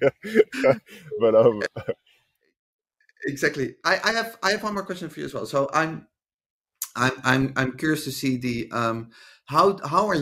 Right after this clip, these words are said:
Speaker 2: you observing ev-, so the, the first big thing that we saw where the opportunity for, like, the feedback loops and those kind of things, eh, that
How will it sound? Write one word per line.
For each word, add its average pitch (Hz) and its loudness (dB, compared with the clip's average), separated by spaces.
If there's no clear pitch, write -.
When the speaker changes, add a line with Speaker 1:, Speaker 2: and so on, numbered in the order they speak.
Speaker 2:
you 170 6
observing 131 0
ev-, 135 0
so 135 2
the, 131 4
the 135 0
first 196 0
big 165 4
thing 165 -2
that 151 -2
we 127 0
saw 131 0
where 139 4
the 135 0
opportunity 147 0
for, 120 0
like, 113 -4
the - -14
feedback 143 0
loops 135 2
and 127 -2
those 127 0
kind 123 -2
of 120 -4
things, 117 -4
eh, 143 2
that 131 0